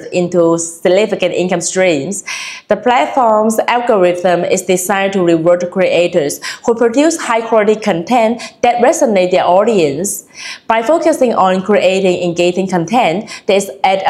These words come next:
value to your followers, you can increase your reach, drive more traffic to your affiliate links, and ultimately earn more money. Additionally, the TikTok Shop affiliate program offers a unique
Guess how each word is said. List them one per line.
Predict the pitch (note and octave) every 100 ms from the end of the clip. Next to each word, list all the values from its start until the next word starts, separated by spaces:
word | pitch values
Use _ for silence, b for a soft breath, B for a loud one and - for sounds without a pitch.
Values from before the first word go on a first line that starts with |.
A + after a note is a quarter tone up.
| F#3
value | G3+ A#3 G3+
to | F#3
your | F3
followers, | F3 F3 G#3 D#3+ D3 D#3 -
you | D4
can | E4 C#4
increase | A3 G#3+ B3 C4+ G#3+
your | F3+
reach, | E3+ C4 E3 - - - B B
drive | - A#3 A#3
more | A3+ A3
traffic | A3 A3+ G#3+ G3+ G3+
to | F#3+
your | F3+ -
affiliate | G3 A3+ C4+ A#3+ G#3+
links, | A3+ E3 - G3 - B B G3
and | F#3
ultimately | - B3+ C4+ G3 D#3+ C#3+ - B G#3
earn | C#4+ E4
more | C4 B3+
money. | A3+ G#3 D#3 D#3 - _ _ _ _ _ _ _ b b
Additionally, | A#3+ D4 D#4+ A#3+ G3+ G3 G#3 C#4+ B B
the | C4
TikTok | C4 F4 F4 D4 D4
Shop | - B3 A#3
affiliate | A#3 A#3+ C#4 D#4 C4+ A3
program | - G3 F#3+ F#3+ E3 - B B B -
offers | B3+ B3+ B3 A3+
a |
unique | G#3 G#3+ A#3+ E4